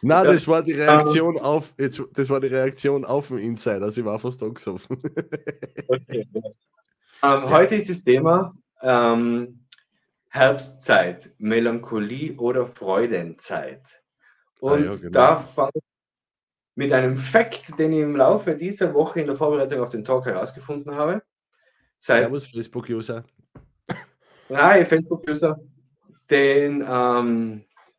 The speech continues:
Speaker 2: seit neunzehnhundertachtzig gibt's die Sommerzeit.
Speaker 1: Was?
Speaker 2: Ja, das ist der Fakt.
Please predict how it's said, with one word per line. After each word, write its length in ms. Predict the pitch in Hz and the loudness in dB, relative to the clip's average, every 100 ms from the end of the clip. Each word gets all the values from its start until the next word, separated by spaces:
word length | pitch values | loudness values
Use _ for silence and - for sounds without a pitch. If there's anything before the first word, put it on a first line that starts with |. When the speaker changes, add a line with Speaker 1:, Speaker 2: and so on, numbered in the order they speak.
| _ _ _ _ _ _ _ _ _ | _ _ _ _ _ _ _ _ _
Speaker 2:
seit 340 | 135 139 135 135 | 0 4 4 4
neunzehnhundertachtzig 800 | 160 226 208 170 - 175 - 170 | 2 2 2 2 0 -2 -4 -6
gibt's 180 | 180 | -6
die 100 | - | -6
Sommerzeit. 640 | 165 170 196 - 98 - _ _ _ _ _ _ _ _ _ _ _ _ - - _ _ _ _ - _ _ _ _ _ _ _ _ _ _ _ _ | -2 0 -2 -4 -8 -10 _ _ _ _ _ _ _ _ _ _ _ _ -16 -16 _ _ _ _ -20 _ _ _ _ _ _ _ _ _ _ _ _
Speaker 1:
Was? 320 | 143 135 139 | -20 -8 0
Speaker 2:
Ja, 300 | 143 202 - - | 2 2 -2 -8
das 180 | 156 156 | -6 -6
ist 120 | - | -6
der 80 | 143 | -4
Fakt. 240 | 143 180 | -2 -2